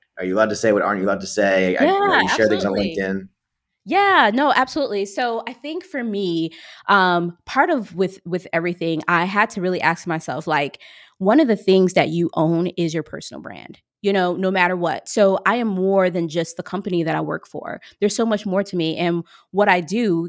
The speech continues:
Speaker 2: can also bring value to, you know, my company as well, too. So I am very comfortable with promoting,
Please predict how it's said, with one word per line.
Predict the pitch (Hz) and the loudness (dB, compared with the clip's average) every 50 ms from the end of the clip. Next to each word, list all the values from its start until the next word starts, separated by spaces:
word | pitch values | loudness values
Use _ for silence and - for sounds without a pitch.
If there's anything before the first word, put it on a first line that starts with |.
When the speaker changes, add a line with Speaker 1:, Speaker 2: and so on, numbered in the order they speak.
| - - | -6 -6
Speaker 2:
can | - 208 190 - - | -4 -4 -4 -2 0
also | 170 175 196 196 - 202 175 | 0 0 0 0 -2 -4 -4
bring | 151 165 175 165 170 | -2 0 0 0 0
value | 151 156 - 139 165 180 180 175 170 165 | 0 0 0 0 0 0 2 0 0 0
to, | 160 - - - 196 170 170 165 160 160 170 - | -2 -4 -2 0 2 2 4 2 2 0 -2 -2
you | 185 190 185 | -2 0 0
know, | 175 156 160 180 | 2 0 -2 -2
my | - - 196 190 | -2 0 0 0
company | 190 - 247 247 - 269 254 247 | 0 -2 -4 -2 -2 0 0 0
as | 240 226 240 | -2 -2 -2
well, | 240 233 220 | -2 -2 -2
too. | 220 - 294 320 175 131 117 - - - - - | -2 -2 -2 -2 -2 -2 -4 -8 -14 -20 -20 -18
So | - - - 226 - - | -8 -4 -2 0 2 2
I | 202 214 | 2 2
am | 240 254 269 220 | 2 0 0 -2
very | 165 196 220 240 247 | 0 -2 -2 -2 -2
comfortable | - - 220 - - 170 175 175 | -2 -4 -6 -6 -6 -4 -4 -2
with | 165 170 - | -2 -4 -6
promoting, | - - 185 180 165 165 170 180 185 202 240 254 | -6 -6 -4 -2 -2 -2 -2 0 -2 -2 -2 -4